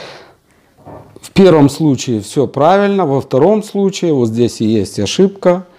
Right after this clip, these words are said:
к светильнику подключены два фазных провода. Нулевой, вот вы видите, клемма, она пустая. Чтобы устранить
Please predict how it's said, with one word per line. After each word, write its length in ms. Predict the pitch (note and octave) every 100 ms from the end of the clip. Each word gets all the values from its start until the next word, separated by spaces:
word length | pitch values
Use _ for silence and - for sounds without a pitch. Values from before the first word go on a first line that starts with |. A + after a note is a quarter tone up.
| _ _ _
к 60 | -
светильнику 680 | A2+ - E3 F3+ D#3+ E3+
подключены 760 | D3 A#2 - A#2 - A2+ A#2 D3
два 320 | A2 G#2+ B2+
фазных 640 | - A#2+ A#2 A2+ A#2 G#2+ - _ _ _ _ _ _
провода. 580 | - C3+ A2 G2+ G2+ F#2+ -
Нулевой, 500 | - B2+ D#3 D#3 C#3
вот 260 | A2+ A#2+ A2+
вы 140 | A#2+
видите, 380 | A2+ A#2 G#2+ G#2+
клемма, 540 | A2 C#3+ F#3+ F#3 F3+ G#2
она 340 | A2 B2+ D3 - -
пустая. 500 | A#2 - G#2 F2+ - _ - - -
Чтобы 420 | - G#3 F3+ E3+
устранить 840 | D#3 C#3+ - D#3 D#3+ C3+ G#2+ -